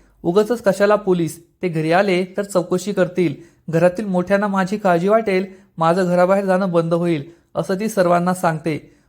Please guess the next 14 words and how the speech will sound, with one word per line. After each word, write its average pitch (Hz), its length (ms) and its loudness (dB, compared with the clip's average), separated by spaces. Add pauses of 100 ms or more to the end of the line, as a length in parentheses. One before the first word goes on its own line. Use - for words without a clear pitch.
(120)
परंतु 185 320 0
काव्याबद्दल 185 760 2
एवढं 180 240 0
मोठं 185 260 -4
घडलं, 190 360 4 (320)
त्यामुळे 185 240 0
सगळेच 202 460 -4
खूप 220 220 -6
टेन्शनमध्ये 185 520 0
आलेले 185 220 2
असतात. 180 360 0 (360)
जीवाला 180 400 2
सुद्धा 202 240 -4
काव्याची 190 520 0